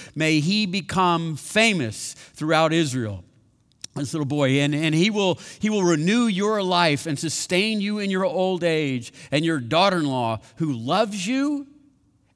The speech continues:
and she is better than, to you than seven sons,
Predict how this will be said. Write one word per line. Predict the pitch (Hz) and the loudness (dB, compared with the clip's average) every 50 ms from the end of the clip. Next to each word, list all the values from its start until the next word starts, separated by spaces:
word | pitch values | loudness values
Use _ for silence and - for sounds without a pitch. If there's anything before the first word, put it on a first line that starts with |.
| _ | _
and | - 190 190 180 170 156 | 0 2 2 2 0 -2
she | - - - 208 202 | -4 -4 -2 0 2
is | 180 170 147 127 | 2 2 0 -2
better | 131 131 196 214 240 240 233 226 | -2 2 2 2 4 4 0 0
than, | 175 185 170 156 147 143 139 - - - - _ _ 147 143 135 139 151 135 - | 2 2 2 2 2 0 -4 -6 -12 -20 -20 _ _ -20 -20 -18 -18 -18 -12 -4
to | - 185 | -2 0
you | 170 180 196 226 226 | 0 2 0 0 0
than | 190 165 143 | 0 0 0
seven | - - - - - - 214 220 220 247 247 226 202 | 0 -2 -4 -4 0 2 2 2 2 0 -2 -4 -4
sons, | - - - 190 165 147 135 117 110 107 107 - - | -4 -4 -2 0 0 0 -2 -2 -4 -8 -10 -12 -14